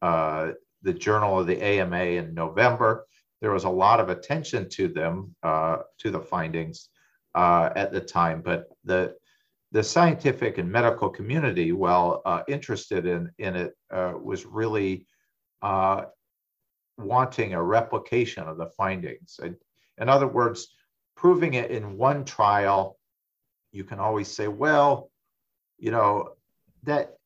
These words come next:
sure, there's only a one in a hundred chance, but it, we still think that that it could be a, a false positive. Let's see another trial.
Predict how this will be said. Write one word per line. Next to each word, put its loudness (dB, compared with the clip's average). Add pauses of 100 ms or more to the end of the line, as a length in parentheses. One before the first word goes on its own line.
(160)
sure, 2
there's -2
only -4
a -2
one 2
in -6
a -2
hundred -4
chance, -6
but -6
it, -4 (200)
we -10
still -2 (540)
think -8
that -10
that -6 (240)
it -10
could -8
be -4
a, -4
a -8
false -6
positive. -4
Let's -8
see -8
another -6
trial. -10